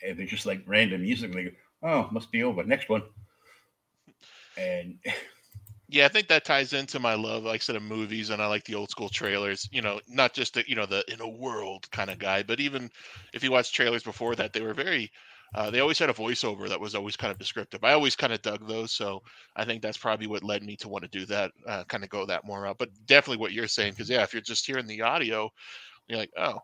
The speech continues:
Speaker 2: well, all right, music." Doesn't really help you out much if you're just listening.
Speaker 1: Yeah,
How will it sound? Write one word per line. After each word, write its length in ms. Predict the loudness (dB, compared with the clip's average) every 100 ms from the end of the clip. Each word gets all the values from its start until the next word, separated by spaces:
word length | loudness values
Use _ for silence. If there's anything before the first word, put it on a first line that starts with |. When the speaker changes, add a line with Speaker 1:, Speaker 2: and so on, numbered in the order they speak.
| -6
Speaker 2:
well, 260 | -4 -4 -6
all 80 | -4
right, 200 | -4 -4
music." 380 | -2 0 2 0 -6 _ _ _ _ _ _ _
Doesn't 180 | -10 -2
really 140 | 2 2
help 180 | 2 0
you 120 | 2
out 100 | 2
much 160 | 0 -2
if 60 | -4
you're 80 | -6
just 240 | -6 -4
listening. 380 | -4 -4 -8 -12 -18 _ _ -18 -18 -20 -20 -20 _ _ _
Speaker 1:
Yeah, 380 | 4 6 6 2